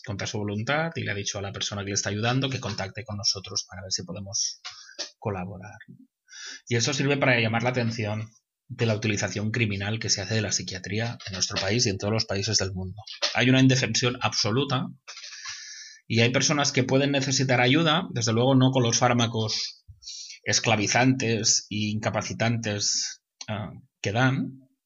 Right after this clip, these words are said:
pero desde luego el sistema del artículo siete seis tres de la Ley de Enjuiciamiento Civil es criminal.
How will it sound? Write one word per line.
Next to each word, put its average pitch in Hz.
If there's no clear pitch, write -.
pero 104
desde 101
luego 110
el 110
sistema 107
del 110
artículo 107
siete 107
seis 104
tres 107
de 104
la 98
Ley 98
de 107
Enjuiciamiento 104
Civil 107
es -
criminal. 104